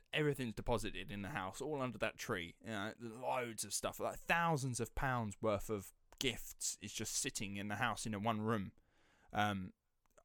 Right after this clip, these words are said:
prime time for break-ins. And yet these police officers are all taking time off. Now, as far as I'm aware as well, not a lot of crime. There is, I think there was, uh, a few break-ins around the Boulder area.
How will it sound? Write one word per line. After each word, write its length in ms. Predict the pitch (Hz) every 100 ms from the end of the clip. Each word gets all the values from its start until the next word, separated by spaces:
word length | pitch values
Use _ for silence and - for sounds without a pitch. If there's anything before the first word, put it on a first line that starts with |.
| -
prime 340 | - 180 208 175
time 400 | 143 101 95 98
for 400 | - 113 95 87 - -
break-ins. 720 | 147 175 185 95 - 78 - - - - - - _ _ -
And 180 | 123 135
yet 160 | 135 -
these 160 | 143
police 380 | - 147 160 -
officers 340 | - - 98
are 60 | 107
all 140 | 117
taking 320 | 113 113 104 98
time 220 | 104 120
off. 160 | 139
Now, 200 | 143 143 139
as 100 | -
far 180 | 185 190
as 100 | 170
I'm 80 |
aware 300 | 139 131 131
as 160 | 104 -
well, 260 | 127 98 - - _
not 280 | 170 202 -
a 60 | 180
lot 240 | 165 151
of 120 | 143
crime. 400 | - 127 104 98 - - -
There 180 | 139 143
is, 400 | 165 160 - - -
I 100 | 131
think 320 | - 170 160
there 120 | 135 139
was, 680 | 139 131 - - - - -
uh, 240 | 90 98 73
a 40 | 113
few 540 | - - 151 160 160
break-ins 800 | - 117 113 110 - 98 110 -
around 380 | 110 104 101 98
the 80 | 98
Boulder 380 | 107 95 98 -
area. 480 | 98 90 92 95